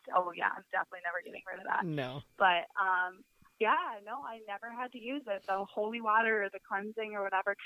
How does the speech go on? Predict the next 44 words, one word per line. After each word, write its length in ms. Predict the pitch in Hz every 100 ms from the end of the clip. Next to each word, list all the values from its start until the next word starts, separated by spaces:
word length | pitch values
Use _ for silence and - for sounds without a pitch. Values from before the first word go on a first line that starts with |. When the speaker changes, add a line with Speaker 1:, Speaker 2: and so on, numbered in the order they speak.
| 233
Speaker 1:
kinda 180 | 247 294
seemed 140 | - -
to 60 | 320 320
work. 140 | 392 - -
You 80 | 220
know, 140 | 214 202
I 80 |
Speaker 2:
Right. 20 | -
Speaker 1:
mean, 320 | - 202 202 _ _ -
granted, 540 | 220 214 220 208 202 -
I've 200 | 208 214
been 200 | 214 202 -
sensitive 500 | 185 190 208 180 180 -
since 100 | 185
I 80 | 170
was 120 | 175 -
little 260 | 165 170 190
to 80 | 214 -
stuff, 220 | 214 214 -
so 60 |
I 140 | 180 196 -
still 220 | - 190 -
see 160 | - 185 -
stuff. 220 | 175 170
I 120 | 165 -
still 160 | - 175
have 160 | 180 170
stuff 200 | - 165 -
happen 380 | 165 165 196 196
every 220 | 196 202
now 180 | 196 196
and 100 | 202
then, 120 | 196
but 100 | -
it's 140 | 165 _ -
never 260 | 170 175 175
been 260 | 170 165 165 170 - - - _ _ -
to 80 | 233
the 160 | 190
extent, 580 | 175 - - 175 165 165 - -
like, 180 | 185 165 -
I'm 120 | 220
never 220 | 220 208 180 -
scared 400 | - 160 147 -